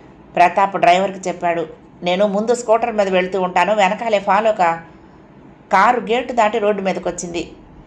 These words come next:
స్పందన ఇక ఆపుకోలేకపోయింది. మూర్తి చెయ్యి గట్టిగా పట్టుకుని,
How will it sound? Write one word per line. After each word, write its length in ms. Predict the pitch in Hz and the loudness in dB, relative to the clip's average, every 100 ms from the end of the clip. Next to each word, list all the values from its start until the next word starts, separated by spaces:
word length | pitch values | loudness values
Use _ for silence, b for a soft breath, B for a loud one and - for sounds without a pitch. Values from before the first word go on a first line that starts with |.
| - - - - | -20 -20 -18 -14
స్పందన 520 | - 185 180 202 214 | -2 2 2 2 -4
ఇక 160 | 190 180 | 0 2
ఆపుకోలేకపోయింది. 1000 | 185 190 220 196 180 185 180 180 175 - - - - - - - | 2 0 -2 -2 -4 -6 -8 -6 -8 -10 -20 -20 -20 -20 -20 -6
మూర్తి 380 | 208 254 269 233 | -2 0 0 -4
చెయ్యి 420 | - 190 190 175 | -2 0 0 0
గట్టిగా 320 | 180 - 233 | -4 -4 -6
పట్టుకుని, 600 | 226 190 185 190 180 160 | -2 -2 -4 -8 -8 -10